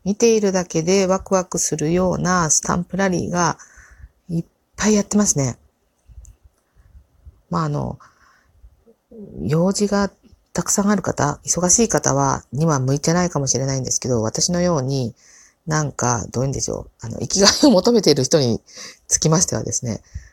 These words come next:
あの、楽しい、楽しい趣味になるんじゃないかなと思いますですね。九州、山口、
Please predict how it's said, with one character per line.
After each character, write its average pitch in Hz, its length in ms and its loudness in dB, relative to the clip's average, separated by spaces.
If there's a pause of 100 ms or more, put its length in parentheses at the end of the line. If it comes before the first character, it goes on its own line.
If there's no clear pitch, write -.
(360)
あ 113 160 -4
の、 104 540 -6
楽 180 220 0
し 185 260 6
い、 - 80 -4 (1400)
楽 180 200 2
し 294 80 4
い - 20 6
趣 190 140 2
味 139 100 2
に 131 40 0
な 135 100 2
る 131 80 0
ん - 20 -4
じ 113 60 -2
ゃ - 20 0
な 107 60 -2
い 104 40 -4
か 98 80 -6
な 101 140 -6
と - 120 -10
思 113 180 -6
い 113 40 -2
ま 117 120 -4
す - 100 -6
で - 60 -12
す - 100 -14
ね。 - 60 -10
九 339 180 2
州、 208 160 4
山 175 200 2
口、 139 340 2